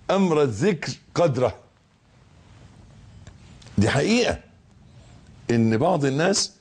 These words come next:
مفكر إن هو أدم. ده حتى أنا فوجئت في هذه الأيام ملاحظ إن بعض الناس ما بيقولش أذكار الصلاة،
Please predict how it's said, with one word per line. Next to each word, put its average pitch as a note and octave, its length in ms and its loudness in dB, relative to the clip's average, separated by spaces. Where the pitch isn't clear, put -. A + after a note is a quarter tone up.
مفكر D3 520 2
إن A#2 100 -2
هو A#2 540 0
أدم. A#2+ 480 2
ده G#2 120 2
حتى E3 340 -2
أنا A2+ 240 -2
فوجئت G#2 520 -2
في G2+ 220 -4
هذه G#2 300 2
الأيام G2 440 2
ملاحظ G2 640 2
إن A2 180 2
بعض E3 260 0
الناس C#3 360 0
ما G2+ 60 2
بيقولش C3+ 400 -2
أذكار A2+ 320 0
الصلاة، G2+ 360 -2